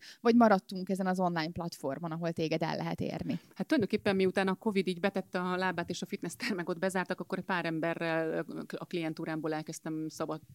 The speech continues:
Speaker 2: téren, outdoor körülmények között, ö, dolgozni és edzeni, ami azt jelenti, hogy most hetente két reggel dolgozunk, ö, szabad téren kondiparkban. Ma reggel is ott dolgoztam, hat harmincra itt az első kliensem, hét harmincra a másik, és én beállok hozzájuk, és végig sportoltam velük ezt a két edzést, mert alapvetően ez egy ilyen,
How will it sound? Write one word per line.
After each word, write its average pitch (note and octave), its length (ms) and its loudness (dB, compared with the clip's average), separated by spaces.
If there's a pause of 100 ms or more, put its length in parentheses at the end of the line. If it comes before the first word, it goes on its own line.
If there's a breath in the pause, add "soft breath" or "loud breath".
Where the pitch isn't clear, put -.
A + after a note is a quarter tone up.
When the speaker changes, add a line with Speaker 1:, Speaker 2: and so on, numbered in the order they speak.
(100)
Speaker 2:
téren, D#3 360 -4
outdoor D#3+ 340 -4
körülmények D#3+ 400 -6
között, D#3+ 380 -6
ö, E3 100 0
dolgozni D#3+ 440 -2
és D#3 140 -4
edzeni, A3 420 0 (300 loud breath)
ami F3+ 160 -2
azt F3 180 -4
jelenti, E3+ 280 -2
hogy D#3+ 240 0
most E3 380 -6
hetente D#3+ 580 -4
két D#3+ 280 -4
reggel D3 640 -6
dolgozunk, D3+ 680 -6
ö, D3+ 120 -4
szabad D3+ 300 -8
téren D3 240 -6
kondiparkban. F#3+ 680 -4
Ma D#3 80 -8
reggel D3 220 -8
is - 140 -8
ott D3+ 100 -6
dolgoztam, D#3 440 -8
hat D#3 160 -8
harmincra D3+ 380 -10
itt C#3+ 120 -12
az E3 100 -10
első G3+ 280 -4
kliensem, E3+ 460 -6
hét D#3+ 180 -8
harmincra D#3 400 -8
a D#3+ 40 -6
másik, G3+ 340 -6 (260 loud breath)
és - 160 -6
én G3 120 0
beállok D#3+ 340 0
hozzájuk, D3 360 -6
és D#3+ 100 -14
végig D3+ 220 -6
sportoltam D3+ 560 -10
velük D3+ 240 -8
ezt - 160 -12
a F3+ 40 -10
két D#3 280 -6
edzést, F3 400 -4
mert E3+ 300 -4
alapvetően E3 440 -4
ez D#3 100 -6
egy D3 200 -6
ilyen, D#3+ 260 -2